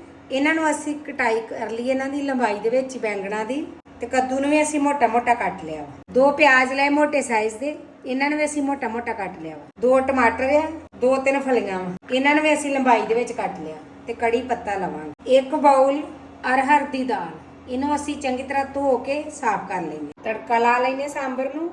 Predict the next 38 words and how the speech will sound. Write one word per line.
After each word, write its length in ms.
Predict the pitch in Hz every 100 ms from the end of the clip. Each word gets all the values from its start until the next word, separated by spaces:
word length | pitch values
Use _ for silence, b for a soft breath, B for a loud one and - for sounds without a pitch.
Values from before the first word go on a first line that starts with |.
| - -
ਇੱਕ 220 | 247 240 -
ਕੜਛੀ 300 | 254 247 285
ਤੇਲ 280 | 294 247 233
ਪਾਵਾਂਗੇ, 560 | 240 240 262 285 320 339 - -
ਤੇਲ 200 | 254 240
ਨੂੰ 120 | 240 240
ਗਰਮ 320 | 226 233 247
ਹੋਣ 140 | 285
ਦਿੰਦੇ 300 | 269 247 247
ਆ। 60 | 277 - - - - -
ਤੇਲ 320 | 240 233 240
ਗਰਮ 280 | 240 254 247
ਹੋਣ 220 | 254 294
ਤੋਂ 180 | 285 254
ਬਾਅਦ 380 | 233 233 269 330 -
ਇੱਕ 240 | 254 - 294
ਚਮਚਾ 420 | 294 269 269 254
ਰਾਈ 260 | 233 196 202
ਪਾਵਾਂਗੇ, 720 | 220 247 294 330 - - 240
ਇੱਕ 160 | 240
ਤੇਜ਼ 340 | - 262 240 233
ਪੱਤਾ, 300 | 262 - 311 311 - - -
ਅੱਧਾ 220 | 220 277
ਕੁ 100 | -
ਚਮਚਾ 340 | - 269 254 254
ਜੀਰਾ। 380 | 240 220 233 302 - - - - - 220
ਇਹਨਾਂ 140 | 247
ਸਾਰੀਆਂ 380 | 240 226 240 262
ਚੀਜ਼ਾਂ 280 | 269 247 254
ਨੂੰ 80 |
ਹਲਕਾ 280 | 262 269 226
ਸੌਟੇ 320 | 214 202 196
ਕਰ 180 | - 208 196
ਲਾਂਗੇ। 240 | 220 240 294 - - 208 - - - 175 - - - - - - - - - - - - - 214
ਮੋਟੇ 220 | 240 233 214
ਮੋਟੇ 200 | 247 254
ਕੱਟ 160 | 233 202
ਕੇ 220 | -